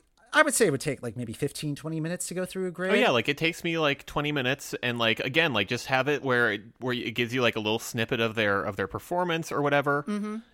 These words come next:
Speaker 2: just to, just to remind you, okay, it's this song versus this song.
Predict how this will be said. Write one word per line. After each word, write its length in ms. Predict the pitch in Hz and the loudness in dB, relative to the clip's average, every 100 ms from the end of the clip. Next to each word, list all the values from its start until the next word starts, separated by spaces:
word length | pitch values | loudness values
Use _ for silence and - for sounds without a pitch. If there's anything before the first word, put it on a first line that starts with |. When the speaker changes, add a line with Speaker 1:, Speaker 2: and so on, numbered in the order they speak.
| - | -8
Speaker 2:
just 220 | 127 - | -6 -2
to, 100 | 135 | -2
just 200 | 131 - | 0 0
to 60 | |
remind 200 | 131 123 | 2 4
you, 80 | 131 | 2
okay, 160 | 147 175 | 2 0
it's 120 | - | 2
this 140 | 208 | 0
song 260 | - 117 92 | 0 0 0
versus 300 | 131 - 147 | -2 -4 -4
this 160 | 170 - | -4 -2
song. 320 | 110 55 | -4 -6